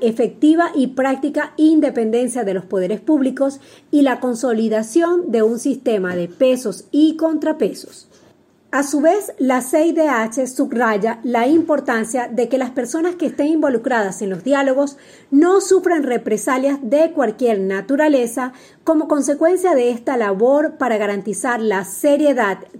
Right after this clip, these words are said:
transparencia y respeto que ameritan este tipo de procesos.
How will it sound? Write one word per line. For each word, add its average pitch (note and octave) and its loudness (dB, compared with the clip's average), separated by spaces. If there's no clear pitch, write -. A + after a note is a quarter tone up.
transparencia A#3 -2
y D4+ 2
respeto B3+ -2
que D#4+ 2
ameritan C#4 0
este A#3 0
tipo G3 -4
de F#3 0
procesos. - -8